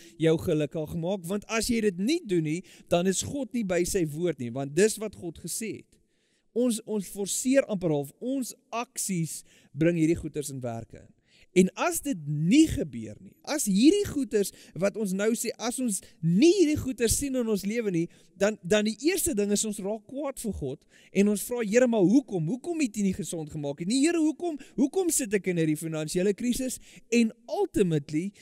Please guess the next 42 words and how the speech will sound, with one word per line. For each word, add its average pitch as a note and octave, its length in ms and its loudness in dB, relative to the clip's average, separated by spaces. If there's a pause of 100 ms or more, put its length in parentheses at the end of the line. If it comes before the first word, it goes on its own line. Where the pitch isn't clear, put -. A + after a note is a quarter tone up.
(140)
sit - 400 0
jy C4+ 240 6
in F#3+ 160 2
die F#3+ 140 -4
ander F4 260 -4
kant F3+ 320 -4
en F#3 140 -6
jy F#3 100 2
dink G#3+ 240 -2
by A3 160 -6
jouself, G#3 340 -4
"Maar G#3 180 -6 (120)
is D#4+ 160 2
dit E4+ 220 -2
nie D#4 100 -4
dalk F#3 320 -4
God A#3 300 -10
se F#3 100 -6
straf - 480 -4
nie? - 180 -8
Is A3+ 120 -2
dit D4 140 -4
nie E4+ 120 -6
as C#4+ 160 -6
gevolg C4+ 460 -8
van A3+ 260 -6 (240)
sonde A#3+ 640 2
in G3 140 -2
my F#3 120 2
lewe F3 380 2
nie?" F2+ 180 -14 (540)
So B3 220 2
ons A3 100 0
sien D#4+ 160 2
hierdie D#4+ 240 2
prosperity C4+ 720 -4
gospel, F3+ 400 -4
die, F3+ 140 0 (260)
die G3+ 160 -2 (160)
absolute C4 560 -4
negatiewe G3+ 800 -2
terugslag A3 560 -4